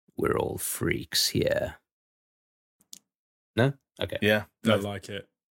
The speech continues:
Speaker 3: Very good.
Speaker 2: Maggots. Who are the maggots? Slipknot have the maggots, right? Well,
Speaker 1: Yeah.
Speaker 2: we've, we've got,
Speaker 3: Lovely.
Speaker 2: we've got the freaks.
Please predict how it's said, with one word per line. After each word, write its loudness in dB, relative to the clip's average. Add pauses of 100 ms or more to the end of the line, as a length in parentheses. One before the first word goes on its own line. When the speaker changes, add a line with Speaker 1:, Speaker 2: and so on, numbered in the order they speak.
(140)
Speaker 3:
Very -2
good. 8
Speaker 2:
Maggots. 2 (300)
Who 8
are 6
the 0
maggots? 2 (120)
Slipknot 2
have -2
the -6
maggots, -6
right? -4 (220)
Well, -16 (260)
Speaker 1:
Yeah. 4
Speaker 2:
we've, 0
we've -6
got, -6 (200)
Speaker 3:
Lovely. -4 (280)
Speaker 2:
we've 4
got 0
the -8
freaks. -6